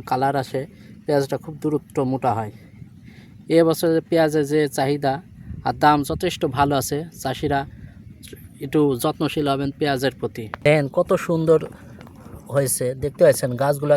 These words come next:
কত সুন্দর সতেজ এবং মোটা আছে। এই গাছগুলা সব নোনা দেওয়া হবে। দেখেন, দেখেন পেঁয়াজ সব ধরা পাচ্ছে। এই মুহূর্তে নোনা স্প্রে করা হচ্ছে, নোনা দেওয়া হচ্ছে। দেখেন, দেখতে পাচ্ছেন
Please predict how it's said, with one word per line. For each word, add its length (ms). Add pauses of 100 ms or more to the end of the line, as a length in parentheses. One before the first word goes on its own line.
(140)
কত 200
সুন্দর 420
সতেজ 460 (420)
এবং 140 (140)
মোটা 240
আছে। 180
এই 200
গাছগুলা 440 (380)
সব 180
নোনা 200
দেওয়া 260
হবে। 140 (140)
দেখেন, 280 (1080)
দেখেন 300
পেঁয়াজ 220
সব 200 (100)
ধরা 200
পাচ্ছে। 340 (240)
এই 60
মুহূর্তে 320 (120)
নোনা 280
স্প্রে 300
করা 220
হচ্ছে, 240 (580)
নোনা 260
দেওয়া 200
হচ্ছে। 260 (500)
দেখেন, 300 (1600)
দেখতে 260
পাচ্ছেন 300